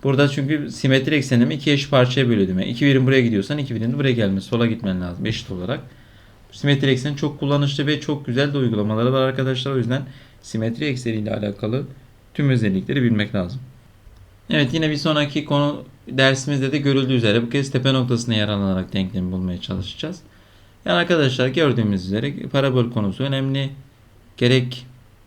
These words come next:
grafiğiyle, gerek denklemiyle, gerek farklı uygulamalarıyla, simetri ekseni vesairesinin uygulamasıyla önemli bir konu. O yüzden incelemeye devam edeceğiz daha. Bir sonraki dersimizde dediğimiz gibi tepe noktasında yer alınarak verilen parabolün, grafiği verilen parabolün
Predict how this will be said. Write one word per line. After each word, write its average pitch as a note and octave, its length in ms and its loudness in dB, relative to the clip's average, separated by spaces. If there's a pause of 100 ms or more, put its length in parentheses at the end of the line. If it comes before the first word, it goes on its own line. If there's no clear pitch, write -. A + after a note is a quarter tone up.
(100)
grafiğiyle, B2 580 4
gerek A#2+ 360 0
denklemiyle, A#2 560 4
gerek B2 580 0
farklı A2+ 320 0
uygulamalarıyla, G2+ 880 0 (320)
simetri A2+ 400 -2
ekseni G#2 340 -2
vesairesinin G2+ 600 0
uygulamasıyla G2 600 -4
önemli B2+ 320 2
bir G#2 100 -4
konu. G#2+ 300 -4 (300)
O D#3 100 0
yüzden A#2+ 180 0
incelemeye B2 480 -2
devam B2 300 2
edeceğiz F#2+ 280 -4
daha. G2+ 280 -4 (560)
Bir - 60 -8
sonraki A#2+ 320 6
dersimizde G#2 680 0 (320)
dediğimiz G#2 400 0
gibi A2 220 -4
tepe B2 260 0
noktasında G#2+ 420 -4
yer A2+ 120 0
alınarak A2+ 460 -2 (360)
verilen B2 400 2
parabolün, G#2+ 520 -2
grafiği A#2 440 -2
verilen F#2+ 320 -2
parabolün G#2+ 480 -4